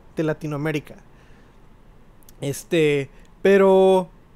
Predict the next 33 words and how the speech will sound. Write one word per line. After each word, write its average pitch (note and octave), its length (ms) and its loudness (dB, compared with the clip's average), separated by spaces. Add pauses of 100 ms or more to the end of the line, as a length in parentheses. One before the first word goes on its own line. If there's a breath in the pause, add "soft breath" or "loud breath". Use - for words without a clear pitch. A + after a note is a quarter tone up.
(760)
pero, G3 160 4
o F#3+ 60 -2
sea, G3+ 100 -6
pues, F#3+ 180 -16
tiene, G3 260 -6
tiene, G3 520 -4
o C#3+ 60 -6
sea, D3 180 -6
es, D3 240 -12
es, D#3 180 -10
es D#3 160 -14
capaz F#3+ 440 -8
intelectualmente, F#3 720 -6
pero E3+ 260 0
es D3 180 -2
claramente E3 600 -4
de F3+ 180 -2
derecha E3+ 440 -4 (420 soft breath)
con E3+ 220 -4
ideas D3 440 -2
pseudo C#3+ 400 -6
libertarias, C3+ 800 -2
¿verdad? C3+ 260 -6
Pero B2+ 140 -10
es - 100 -14
claramente, D3 680 -6
pues, B2+ 340 -16 (340)
es - 120 -20
un D3 100 -12
derechista, D#3 600 -8
o A#2 40 -18
sea, B2+ 200 -16
es, - 180 -20